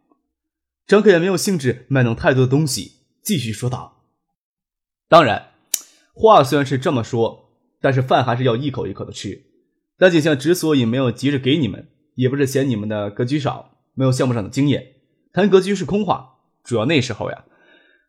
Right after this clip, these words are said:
城区规划局调整势力的决议还没有通过，将单景象给你们，你们也没办法立项。还有一个，我也担心你们急功近利，将单景象给糟蹋了。单景象的建筑群一旦给破坏，很难再重现了。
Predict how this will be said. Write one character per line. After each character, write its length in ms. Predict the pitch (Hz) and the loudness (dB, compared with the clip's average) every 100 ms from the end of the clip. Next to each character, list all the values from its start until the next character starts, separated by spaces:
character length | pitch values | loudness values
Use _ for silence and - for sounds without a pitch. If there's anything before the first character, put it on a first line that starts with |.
| _ | _
城 180 | - 226 | 2 4
区 140 | 214 | 4
规 140 | 220 233 | 2 4
划 160 | 208 | 6
局 300 | 147 190 208 | 6 2 -2
调 180 | 214 180 | -2 0
整 100 | 175 | 0
势 180 | 131 208 | -2 -2
力 60 | 147 | 0
的 100 | 113 | 0
决 180 | 123 135 | 0 -2
议 80 | |
还 140 | 123 127 | 0 -2
没 60 | |
有 100 | 123 | -2
通 180 | 110 160 | -2 -4
过， 480 | 156 110 - _ _ - | -2 -2 -4 _ _ -2
将 160 | 147 | 0
单 120 | 151 | 2
景 80 | 131 | 0
象 140 | 120 120 | -2 -2
给 180 | 120 | 0
你 80 | 143 | 0
们， 280 | 90 65 - _ - | -2 -8 -18 _ -10
你 140 | 107 | -4
们 140 | 107 127 | -2 0
也 200 | 104 92 | -2 -4
没 160 | 110 | -4
办 120 | 131 | -2
法 100 | 113 | -2
立 160 | 90 135 | -4 -4
项。 260 | - - - _ _ _ | -4 -8 -10 _ _ _
还 160 | - 123 | -6 -2
有 100 | 107 | -2
一 100 | 101 | -2
个， 220 | 98 - _ _ _ _ | -8 -14 _ _ _ _
我 140 | 127 135 | 0 0
也 60 | |
担 160 | 127 143 | 2 0
心 160 | 165 | 0
你 60 | 127 | -2
们 220 | 98 101 | -2 -6
急 100 | - | -2
功 120 | 135 | 0
近 180 | 139 135 | 0 2
利， 380 | 131 - - _ | 0 -2 -10 _
将 160 | - 123 | -4 -2
单 120 | 135 | 0
景 80 | 110 | -2
象 120 | 131 | -4
给 80 | 101 | -6
糟 240 | - 135 | 0 0
蹋 120 | 135 120 | 0 -4
了。 160 | - _ _ _ _ _ | -18 _ _ _ _ _
单 160 | 175 190 | 0 2
景 80 | 170 | 2
象 120 | 180 | -2
的 100 | 151 | 0
建 200 | 180 160 | 0 0
筑 100 | 135 | -2
群 220 | 127 139 | 0 0
一 80 | 156 | 0
旦 100 | 156 | -2
给 100 | 104 | -4
破 260 | - 143 | -2 0
坏， 400 | 113 98 - _ _ | 0 -2 -6 _ _
很 260 | - 85 | -10 -8
难 140 | 90 127 | -6 -4
再 140 | 131 | -2
重 180 | - 104 | -4 -6
现 220 | - 95 | -6 -8
了。 120 | - | -10